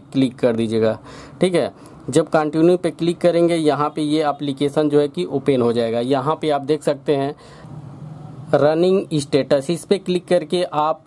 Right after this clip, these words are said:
किसी भी train का live location पता कर सकते हैं। इसके बगल में एक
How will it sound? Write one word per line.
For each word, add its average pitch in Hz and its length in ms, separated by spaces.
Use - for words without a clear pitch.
किसी 160 300
भी 151 160
train 156 260
का 147 160
live 143 400
location 135 580
पता 139 200
कर 139 200
सकते - 360
हैं। 139 240
इसके 180 220
बगल 175 300
में 175 140
एक 160 120